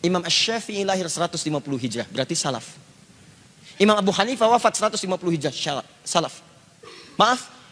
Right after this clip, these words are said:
Imam Malik lahir sembilan puluh tiga Hijrah, salaf. Imam Ahmad lahir seratus enam puluh tiga Hijrah, salaf. Anda lahir berapa Hijrah? Berarti Anda bukan salaf. Nah, ketika Anda mengikuti ini semua, maka ini disebut dengan salafi.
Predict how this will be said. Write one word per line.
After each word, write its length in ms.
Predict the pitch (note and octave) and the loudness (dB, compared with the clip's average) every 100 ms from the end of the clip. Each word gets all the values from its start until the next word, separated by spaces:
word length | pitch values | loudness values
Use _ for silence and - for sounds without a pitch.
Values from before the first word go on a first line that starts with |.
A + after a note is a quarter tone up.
| - _ - | -20 _ 0
Imam 160 | G#3+ G#3 | 4 4
Malik 320 | G#3+ C4+ C#4 | 4 2 2
lahir 240 | A#3 A3 | 2 2
sembilan 240 | G#3 A3 A3+ | 0 0 0
puluh 160 | G3+ | -2
tiga 160 | G#3 F#3 | -2 0
Hijrah, 320 | E3+ D3+ D3 A2+ - | 0 0 -2 -6 -8
salaf. 400 | - D#3 C#3 - - - - - _ _ - - | -2 0 -2 -8 -20 -20 -20 -20 _ _ -8 2
Imam 240 | A#3+ A#3 | 4 6
Ahmad 320 | C4+ C4+ A#3+ | 6 4 6
lahir 160 | B3+ A#3+ | 8 8
seratus 320 | A#3 A#3+ A#3 | 6 2 2
enam 160 | A3+ G#3 | 2 2
puluh 80 | |
tiga 160 | G#3+ G3+ | 2 2
Hijrah, 320 | F#3 E3+ D3 - | 2 2 0 0
salaf. 400 | - D#3+ B2 - - - _ _ _ _ - - - - | 0 0 -2 -8 -20 -20 _ _ _ _ -20 -20 -8 0
Anda 160 | F#3 | 2
lahir 240 | F3+ E3+ D#3+ | 2 0 0
berapa 160 | E3+ | 0
Hijrah? 320 | E3 E3+ C#3+ A#2 - - - - | 0 -2 -2 -6 -12 -20 -20 -6
Berarti 160 | C#3+ C#3 | -2 0
Anda 160 | D#3+ | 0
bukan 180 | E3 C#3+ B2+ | 0 -2 -4
salaf. 240 | G#2+ F#2 - - - - _ - - | -6 -10 -18 -20 -20 -20 _ -20 -8
Nah, 80 | E3+ | -4
ketika 400 | E3 E3 E3 D3+ | -2 -2 -2 0
Anda 160 | G#3+ B3 | 0 0
mengikuti 560 | G#3 F#3+ - A3+ G3 | 2 0 0 -4 -2
ini 160 | F3 E3+ | 0 0
semua, 480 | - E3 D#3+ D#3+ D#3+ - - - - - | 0 2 2 2 -2 -12 -20 -20 -8 -2
maka 160 | C#3+ | 0
ini 160 | D3+ E3 | 2 2
disebut 240 | D3 D#3+ | 2 0
dengan 240 | C3 C3 B2+ | 0 0 0
salafi. 480 | B2 A2 F#2+ F#2+ | 0 -2 -6 -10